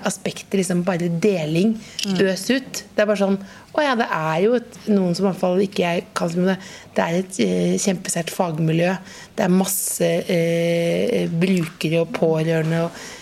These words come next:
Speaker 1: eh, etterlatte som har masse kunnskap."
Speaker 2: Mm.
Speaker 1: Og så kan vi prøve å bruke det sammen. Så det er egentlig treff, lage liksom treffpunkt. Jeg skal ikke si sånn nå, "Hver søndag", men jeg mener litt det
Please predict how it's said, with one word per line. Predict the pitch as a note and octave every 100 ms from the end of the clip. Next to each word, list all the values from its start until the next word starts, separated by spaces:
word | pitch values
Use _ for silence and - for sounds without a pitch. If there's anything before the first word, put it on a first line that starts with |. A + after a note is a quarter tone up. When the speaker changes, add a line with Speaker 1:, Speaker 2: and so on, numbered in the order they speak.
| - -
Speaker 1:
eh, | E3 -
etterlatte | G3 - D#3+ D3 -
som | F#3 F3
har | F3
masse | F#3 F#3 - - E3+
kunnskap." | - F#3 - - D4+ - -
Speaker 2:
Mm. | G3+ F3 - - G#3+
Speaker 1:
Og | G3+
så | A3 G#3 - G#3+
kan | G#3+
vi | G#3 A#3
prøve | F3 E3+
å |
bruke | G3 G3 D#3 E3+
det | D#3 D#3+
sammen. | D#3+ E3+ E3+
Så | G3
det |
er | G#3 F3 F#3+
egentlig | F#3+
treff, | G#3 - - - - - - -
lage | G#3 F#3 E3+
liksom | F#3+ F3 F#3+
treffpunkt. | - E3+ - - F3 E3+
Jeg | G#3
skal | F#3+
ikke | A3+
si | G3+
sånn | F3 E3
nå, | E3 D#3+
"Hver | G3+ A#3
søndag", | - F#3+ F3+ A3 A3 - - -
men | A3
jeg | G#3+
mener | G#3+ F3+
litt | G#3 G3
det | -